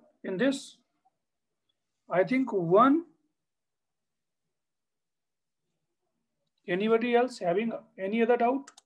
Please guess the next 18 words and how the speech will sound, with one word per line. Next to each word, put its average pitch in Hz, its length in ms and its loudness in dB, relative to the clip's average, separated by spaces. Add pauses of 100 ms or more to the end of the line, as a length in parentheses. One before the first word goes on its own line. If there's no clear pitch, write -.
(760)
in 190 160 -4
this? 277 400 -2 (2000)
Let's 226 220 2
see. 180 320 -2 (1700)
One 196 260 4
more 262 240 6
thing 233 220 -2
I 208 100 6
would 202 140 2
like 190 220 6
to 190 100 0
discuss 165 400 -6
over 156 180 -4
here. 143 240 -4 (1500)
There 185 140 4
are 240 100 4
certain 226 540 4
syndromes. 170 760 -4